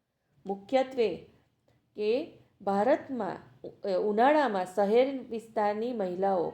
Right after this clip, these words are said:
પાણી માટે આંદોલન કરતી હોય છે. મહિલાઓ પોતાના પ્રશ્નો અને સમસ્યાઓ માટે આંદોલન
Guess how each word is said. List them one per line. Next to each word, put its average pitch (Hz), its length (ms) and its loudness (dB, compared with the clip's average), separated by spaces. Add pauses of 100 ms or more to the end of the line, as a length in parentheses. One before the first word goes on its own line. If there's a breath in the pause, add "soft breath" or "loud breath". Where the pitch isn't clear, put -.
પાણી 214 340 -4
માટે 170 440 -6
આંદોલન 185 720 -4 (160)
કરતી - 360 -8
હોય 151 160 -4
છે. - 220 -20 (680)
મહિલાઓ 247 440 6
પોતાના 220 500 0
પ્રશ્નો 214 500 -2
અને 202 260 -4
સમસ્યાઓ 208 680 0
માટે 185 420 -4
આંદોલન 175 680 -2